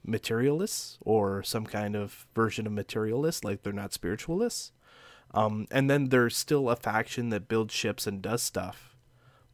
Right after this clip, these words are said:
but they work for you. And that is another way of offsetting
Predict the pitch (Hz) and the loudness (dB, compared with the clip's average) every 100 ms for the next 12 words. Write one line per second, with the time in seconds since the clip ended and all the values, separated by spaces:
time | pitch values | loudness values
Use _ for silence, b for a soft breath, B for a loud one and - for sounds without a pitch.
0 | _ - 107 - _ _ - 120 117 104 | _ 2 2 0 _ _ -10 -2 0 -2
1 | - 98 104 92 - - - 127 127 131 | -4 -2 0 -2 -4 -10 -2 2 6 6
2 | 123 113 110 113 117 110 104 98 - 104 | 4 2 0 2 2 0 0 -2 -4 -4
3 | - - 98 95 98 | -4 -6 -6 -6 -10